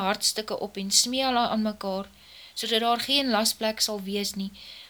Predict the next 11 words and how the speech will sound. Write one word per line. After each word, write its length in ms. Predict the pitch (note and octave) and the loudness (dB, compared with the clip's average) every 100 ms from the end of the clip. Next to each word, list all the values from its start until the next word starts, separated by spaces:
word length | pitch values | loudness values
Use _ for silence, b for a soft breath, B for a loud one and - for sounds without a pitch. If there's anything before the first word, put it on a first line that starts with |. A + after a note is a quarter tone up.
| B | B
maar 140 | G#3+ | -2
slegs 360 | A3+ B3 B3 - | 2 2 2 0
een 300 | B3+ C4 G#3+ F#3+ | 2 2 2 0
julle 300 | G3+ G#3 F#3 | 0 0 -2
gesonde 520 | - G3 G3+ G3+ G3+ | -2 0 0 0 -2
hart. 420 | F#3+ F3 F3 - - B B B B B | -4 -4 -8 -10 -20 B B B B B
En 120 | A#3 A3+ | -4 0
hiermee 460 | A3+ C#4 C#4+ A#3+ | 0 2 2 2
vervul 380 | G#3+ G#3 - G#3+ | 0 -6 -2 -2
ek 140 | G#3 G3+ | -2 -4
julle 160 | G3+ | -4